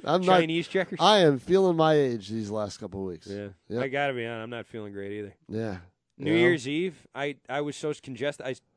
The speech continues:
Speaker 2: I couldn't fall asleep.
Speaker 1: Oh, I had a great New Year's.
Speaker 2: I slugged two things of NyQuil and stayed up
Speaker 1: It was,
Speaker 2: all night.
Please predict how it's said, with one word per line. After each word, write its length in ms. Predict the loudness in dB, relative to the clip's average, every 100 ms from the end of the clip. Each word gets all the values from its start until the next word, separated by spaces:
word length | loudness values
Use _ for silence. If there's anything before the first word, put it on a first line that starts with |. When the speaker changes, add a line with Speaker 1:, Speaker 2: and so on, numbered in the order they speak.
| -14 -12
Speaker 2:
I 60 |
couldn't 220 | -10 -10
fall 160 | -6 -6
asleep. 260 | -4 -8 4
Speaker 1:
Oh, 80 | 8
I 60 | 10
had 100 | 8
a 40 |
great 220 | 4 0
New 60 | -2
Year's. 160 | -6
Speaker 2:
I 80 | -8
slugged 400 | -6 -2 -2 -4
two 160 | -8 -4
things 240 | -4 -4
of 40 | -6
NyQuil 400 | -6 -6 -6 -6
and 120 | -10
stayed 240 | -8 -6 -4
up 80 |
Speaker 1:
It 40 | -2
was, 100 | -4
Speaker 2:
all 60 |
night. 260 | -4 -8